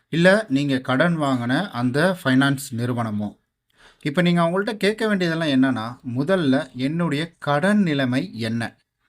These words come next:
அதாவது, என்னுடைய கடன் இன்னும் ஸ்டாண்டர்ட் லோனா இருக்கா, இல்லைன்னா டிஃபால்ட் ஆயிடுச்சா? டிஃபால்ட் ஆகாம இருக்கா அப்படின்றத வந்துட்டு அவங்கள்ட்ட கேட்டு தெரிஞ்சுக்கலாம்.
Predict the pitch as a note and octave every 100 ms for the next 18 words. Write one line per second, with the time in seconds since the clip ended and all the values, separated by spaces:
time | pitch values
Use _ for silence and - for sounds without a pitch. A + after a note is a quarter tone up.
0 | _ _ _ - C3+ G3+ F3+ D3+ C#3+ C3
1 | C3 C3+ C#3 G#3+ G#3+ C3 D3 F3+ A3+ G#3
2 | - C#3+ E3+ E3+ D3+ C#3 C3 C#3 D#3+ A2+
3 | B2+ D#3 - B2+ C#3+ B3 - _ _ _
4 | _ _ C#3+ D#3+ D3+ - C3+ B2 G3 A3
5 | - F3+ C#3 B2 A2+ A2 A2+ G#2+ - A2
6 | B2 F3 F3+ E3 C3 B2+ C#3 C#3+ A#2+ B2+
7 | C3 B2+ A#2 - G#2+ B2 A#2+ B2+ A#2 G#2+
8 | A2+ G3 C#3+ A2 - A#2 G#2+ - G#2+ G#2+
9 | G2+ F#2 F2+